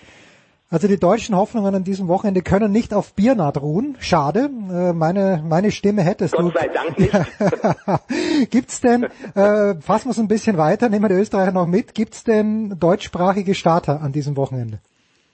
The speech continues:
Speaker 2: Ja, wenn mich nicht alles täuscht, ich hab mir die,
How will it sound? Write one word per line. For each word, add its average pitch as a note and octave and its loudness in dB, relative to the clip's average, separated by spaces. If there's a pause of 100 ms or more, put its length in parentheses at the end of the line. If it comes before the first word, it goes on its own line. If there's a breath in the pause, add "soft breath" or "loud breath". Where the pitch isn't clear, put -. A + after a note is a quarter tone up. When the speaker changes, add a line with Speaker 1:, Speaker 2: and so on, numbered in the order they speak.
(640 soft breath)
Speaker 2:
Ja, D3 0
wenn C3+ 0
mich C3+ 2
nicht C#3 2
alles C3+ 0
täuscht, D3+ 0
ich D3 -2
hab D3 -2
mir C#3+ 2
die, B2+ 0